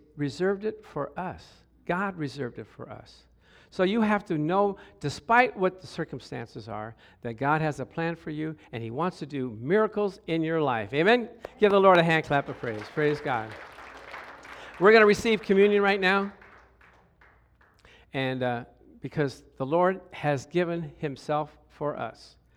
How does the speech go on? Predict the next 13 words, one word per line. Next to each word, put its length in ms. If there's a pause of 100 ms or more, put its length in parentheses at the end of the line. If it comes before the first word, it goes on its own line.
(460)
He's 400
died 380
on 120
the 80
cross, 440
paid 240
the 80
price 340
for 140
our 140
sins, 520 (500)
gave 220
us 240